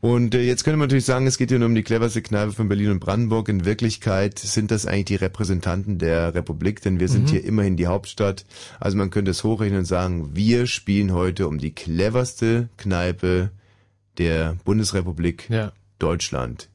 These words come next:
Speaker 1: die aber nach einer neuen Infas, äh, Umfrage, also die Bundesrepublik, die das klügste Land Europas ist.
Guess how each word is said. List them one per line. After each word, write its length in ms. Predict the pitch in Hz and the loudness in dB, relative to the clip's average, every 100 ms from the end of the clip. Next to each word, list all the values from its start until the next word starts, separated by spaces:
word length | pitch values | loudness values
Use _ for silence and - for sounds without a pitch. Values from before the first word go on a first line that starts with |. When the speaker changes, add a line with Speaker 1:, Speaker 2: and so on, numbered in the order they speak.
| - | -2
Speaker 1:
die 220 | 127 139 | 2 2
aber 300 | 104 107 120 | 2 0 0
nach 160 | 127 107 | 0 0
einer 160 | 101 95 | 0 0
neuen 240 | 95 95 | 0 -2
Infas, 580 | - 123 113 104 - - | -2 -2 -2 -2 -4 -6
äh, 220 | - 85 | -2 0
Umfrage, 840 | 92 110 117 - 85 90 98 113 - - - - - | 0 -2 -4 -2 0 0 0 -2 -6 -20 -20 -20 -14
also 220 | - 80 | -6 -6
die 80 | 78 | -6
Bundesrepublik, 760 | 80 104 95 101 98 107 - - _ - | -2 -2 0 -2 0 -2 -4 -16 _ 0
die 420 | 95 92 90 90 | 2 4 2 0
das 220 | 85 - | -2 -2
klügste 340 | 120 135 - | 0 0 2
Land 420 | 113 95 101 101 - _ - | 0 0 -2 -4 -10 _ -2
Europas 560 | 107 98 131 131 95 | 0 2 0 0 -4
ist. 420 | 95 95 - - | -2 -4 -4 -8